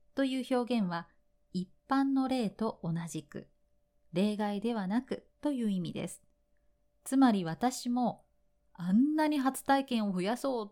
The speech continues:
と思っていたけど、脳科学で解明されている一般の例と同じように、ちょっと面倒だな、気乗りしないなという気持ちを持ちながらやっていました。私は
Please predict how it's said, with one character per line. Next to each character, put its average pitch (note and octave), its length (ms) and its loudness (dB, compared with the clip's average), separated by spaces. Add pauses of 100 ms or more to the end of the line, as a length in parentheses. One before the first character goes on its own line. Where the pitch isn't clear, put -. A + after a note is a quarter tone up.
(120)
と G#3+ 200 -2
思 G3 180 2
っ A3 80 -4
て F#3+ 80 -2
い E3+ 80 -2
た F3+ 140 0
け F#3+ 180 -2
ど、 E3+ 320 0 (540)
脳 G#3 220 0
科 A3+ 140 -2
学 F#3+ 220 -2
で D3+ 140 -6
解 F#3 240 -2
明 G#3+ 180 2
さ G#3 160 -4
れ G3+ 100 -2
て G3+ 180 -2
い G3 100 -2
る F#3+ 200 -2
一 E3+ 160 -8 (120)
般 A3 200 2
の G#3+ 140 2
例 G#3 160 0
と G3+ 260 -6
同 E3 140 -2 (140)
じ B3+ 240 -10
よ B3+ 240 -4
う A3 40 -2
に、 A#3+ 280 -2 (480)
ち - 80 -8
ょ F3 60 -2
っ - 120 -10
と F3 120 -4
面 F3+ 280 -2
倒 A#3+ 160 2
だ A#3 140 2
な、 A3+ 420 2 (400)
気 F#3+ 160 -4
乗 G3 140 0
り G#3 80 0
し G#3 140 -4
な A#3+ 100 4
い B3 100 4
な A#3+ 400 2
と A3 80 0
い G3 120 2
う F3 100 -4
気 - 160 -4
持 G3 120 2
ち F#3+ 200 -4
を F3 60 -2
持 E3+ 180 -6
ち A#3+ 160 -4
な C#4+ 160 0
が B3 120 0
ら F3 120 -2
や D#3 100 -6
っ C#3 60 -14
て - 160 -4
い E3 80 -4
ま E3+ 140 -6
し - 80 -14
た。 - 200 -8 (2250)
私 C4+ 420 -2
は C4 240 0